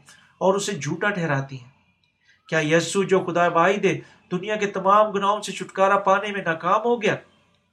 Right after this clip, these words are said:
یہ عزت بھوکلا دینے والی بات ہے۔ اگر یسوع تمام گناہوں سے چھٹکارا نہیں پا چکا،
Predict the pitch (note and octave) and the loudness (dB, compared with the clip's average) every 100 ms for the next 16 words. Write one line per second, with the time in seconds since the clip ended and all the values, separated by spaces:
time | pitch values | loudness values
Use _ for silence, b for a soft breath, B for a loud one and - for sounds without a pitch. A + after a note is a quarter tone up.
0 | _ _ _ _ _ - F3+ A#3 A3+ A3 | _ _ _ _ _ -4 2 4 4 4
1 | F3+ G3+ G#3 G#3 G#3+ G3+ G3+ G3 F#3+ D3 | 2 0 6 6 6 2 -2 -2 -2 0
2 | C#3+ C#3+ A#2+ - _ _ _ _ _ _ | 0 -2 -14 -20 _ _ _ _ _ _
3 | _ _ - C#3+ D#3 D#3+ F3 F3 F#3 F3+ | _ _ -8 -4 -2 0 -2 -2 -4 -2
4 | E3 F#3 G3 F#3 F3 F#3 F#3 F#3+ F#3 - | 2 2 2 0 -2 -2 -2 -6 -8 -6
5 | F3+ F#3+ G3+ E3+ G3+ A#3 F3 E3+ E3 D#3+ | 0 2 2 -2 -6 -2 0 0 -2 -4
6 | E3+ | -2